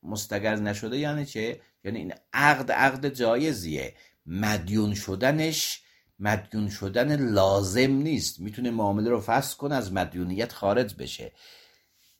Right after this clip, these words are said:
عیبی نداره، چون مستحق مرتهن ذمه این رو ولو استحقاقش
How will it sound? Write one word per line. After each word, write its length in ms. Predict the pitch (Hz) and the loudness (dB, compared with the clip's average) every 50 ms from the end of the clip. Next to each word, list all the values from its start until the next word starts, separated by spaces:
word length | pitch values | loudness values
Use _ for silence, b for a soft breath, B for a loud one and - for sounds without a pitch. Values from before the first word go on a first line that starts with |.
| - - | 2 6
عیبی 240 | 170 175 156 156 165 | 8 8 8 6 6
نداره، 500 | 180 170 143 101 78 71 67 - - - _ _ _ _ _ _ _ _ | 6 6 6 6 4 0 -2 -6 -10 -16 _ _ _ _ _ _ _ _
چون 600 | - - - - 185 190 175 139 110 - - _ _ _ _ _ _ _ _ _ _ _ _ _ _ - | -18 -16 -12 -6 -4 -2 0 0 -2 -2 -6 _ _ _ _ _ _ _ _ _ _ _ _ _ _ -12
مستحق 1400 | 95 98 104 107 107 110 107 104 - - - - _ - 110 98 98 98 107 110 104 - _ _ _ _ - 110 | -6 -4 0 2 2 2 2 0 -2 -6 -8 -10 _ -4 -2 -2 0 0 0 -2 -2 -4 _ _ _ _ -6 -2
مرتهن 1000 | 113 113 101 98 98 110 110 107 98 101 - - 107 95 98 104 107 104 104 104 | 0 0 0 0 0 2 0 0 0 -4 -6 -4 -4 -2 0 2 2 2 2 0
ذمه 500 | 95 90 95 110 110 107 107 107 104 107 | 0 0 2 2 4 4 4 4 4 4
این 440 | 104 104 107 107 104 104 107 107 104 | 2 2 2 2 2 2 2 2 0
رو 560 | 98 110 127 143 156 165 170 170 208 - _ _ _ _ _ _ _ _ _ _ _ _ _ _ _ _ _ _ | 2 2 4 4 4 4 2 0 -4 -8 _ _ _ _ _ _ _ _ _ _ _ _ _ _ _ _ _ _
ولو 420 | - 87 95 113 131 147 160 - - | -12 -4 2 2 6 8 6 6 6
استحقاقش 1300 | - 104 - - - - 107 98 98 - - 117 110 110 107 98 107 104 104 104 - - - - _ | 2 -6 -6 -10 -10 -8 -8 -8 -8 -8 -4 -2 0 0 0 0 -2 -4 -4 -6 -8 -10 -12 -16 _